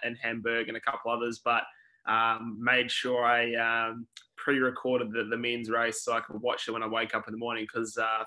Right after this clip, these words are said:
think it was, like, two, three o'clock in the morning, um, for us,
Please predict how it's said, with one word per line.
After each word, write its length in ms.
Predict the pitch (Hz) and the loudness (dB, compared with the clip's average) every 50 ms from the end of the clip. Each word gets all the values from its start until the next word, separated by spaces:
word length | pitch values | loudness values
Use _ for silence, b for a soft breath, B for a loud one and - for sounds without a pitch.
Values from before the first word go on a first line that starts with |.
| - | -4
think 140 | 139 139 135 | -4 -2 0
it 40 | 143 | 0
was, 100 | 135 127 | 0 2
like, 140 | 123 117 - - _ _ | 0 0 -2 -6 _ _
two, 340 | - - 127 127 123 123 123 | -6 -4 -4 -2 -2 -4 -6
three 240 | - - 123 120 120 | -6 -4 -2 -2 -2
o'clock 240 | 120 - 123 120 - - | -2 -2 -4 -4 -4 -8
in 40 | 117 | -10
the 60 | 117 | -6
morning, 400 | 117 120 120 120 120 117 117 - - b b b b b b b b _ _ | -4 -2 -2 -2 -2 -4 -4 -8 -12 b b b b b b b b _ _
um, 520 | - 110 110 110 113 113 113 113 113 110 - | -4 -2 0 0 0 -2 -2 -4 -6 -8 -10
for 220 | - 117 117 117 | -8 -4 0 2
us, 440 | 117 117 113 - - - - - | 2 2 0 -2 -6 -12 -14 -18